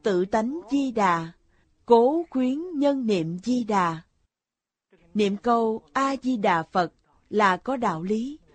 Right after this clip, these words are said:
Nói cách khác, chúng ta nhất định phải hiểu rõ. Nhờ vào danh hiệu của Tây Phương thế giới A-di-đà Phật,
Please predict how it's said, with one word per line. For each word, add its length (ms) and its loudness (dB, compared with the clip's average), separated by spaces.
Nói 240 2
cách 280 -6
khác, 300 -4
chúng 220 -2
ta 420 2
nhất 260 -4
định 260 -2
phải 200 0
hiểu 280 0
rõ. 420 -2
Nhờ 280 4
vào 360 4
danh 180 2
hiệu 460 0
của 100 -6
Tây 340 -2
Phương 300 2
thế 200 0
giới 420 -2
A-di-đà 720 -2
Phật, 260 0